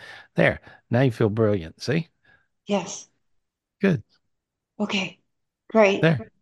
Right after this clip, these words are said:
Speaker 2: Thank you so much. Thank you.
Speaker 1: Hey, thank you. And look at your eyes. Look how bright her eyes got. Y-, you know, there we are. Yeah, your eyes look really super bright, honey. You're gonna be okay.
Speaker 2: Thank you. We'll be
Speaker 1: Okay.
Speaker 2: okay.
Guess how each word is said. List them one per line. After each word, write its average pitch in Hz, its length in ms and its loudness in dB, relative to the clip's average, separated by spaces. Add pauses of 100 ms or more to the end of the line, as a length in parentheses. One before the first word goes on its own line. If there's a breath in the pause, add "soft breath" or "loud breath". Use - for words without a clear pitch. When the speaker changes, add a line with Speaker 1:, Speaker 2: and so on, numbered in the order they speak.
(580)
Speaker 2:
Thank 220 280 4
you 196 140 -2
so 202 280 -2
much. 175 600 -2
Thank 196 260 -2
you. - 140 -2
Speaker 1:
Hey, 117 240 -4 (500)
thank 131 260 -4
you. 104 220 -2
And 117 80 -2
look 143 140 4
at 160 160 0
your 135 120 4
eyes. 110 280 2
Look 139 100 -4
how 185 140 -4
bright 143 260 0
her 131 140 0
eyes 120 200 -4
got. 104 220 -8 (180)
Y-, 127 180 -4
you 120 180 0
know, 120 140 -2 (520 loud breath)
there 160 140 -4
we 190 100 -4
are. 117 220 -4 (160)
Yeah, 135 180 0
your 110 220 0
eyes 107 200 2
look 104 200 -2
really 110 220 -2
super 101 280 -6
bright, 92 340 -4
honey. 92 220 -4
You're 110 160 -2
gonna 120 140 2
be 101 160 -4
okay. 101 400 -12 (180)
Speaker 2:
Thank 196 240 -14
you. - 100 -20 (220)
We'll 117 100 0
be 117 100 2
Speaker 1:
Okay. - 20 -2
Speaker 2:
okay. 107 240 -6